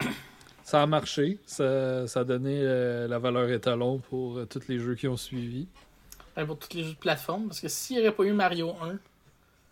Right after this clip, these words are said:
Speaker 2: qu'est-ce que ça aurait été ? <laughs>
Speaker 1: Ça aurait été Bubsy.
Speaker 2: Non, mais je veux dire, genre, ça aurait été
Speaker 1: <laughs>
Speaker 2: quoi tout après, tu sais, parce que le monde, ils ont commencé à faire ça, tu sais, Sonic, Sonic a été créé parce que le, le...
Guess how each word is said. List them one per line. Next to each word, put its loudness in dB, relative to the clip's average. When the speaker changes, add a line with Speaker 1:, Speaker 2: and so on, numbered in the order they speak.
Speaker 2:
qu'est-ce -4
que 0
ça 0
aurait 0
été ? 4
<laughs> -4
Speaker 1:
Ça -2
aurait 2
été 2
Bubsy. 0
Speaker 2:
Non, 10
mais 4
je -2
veux -4
dire, 0
genre, 6
ça 4
aurait 6
été 4
Speaker 1:
<laughs> -14
Speaker 2:
quoi 6
tout 6
après, 2
tu -2
sais, 0
parce -8
que -2
le 4
monde, 4
ils 0
ont -2
commencé 0
à 6
faire -2
ça, -4
tu -8
sais, 4
Sonic, 2
Sonic 4
a 4
été 0
créé 0
parce -2
que -2
le, -2
le... -4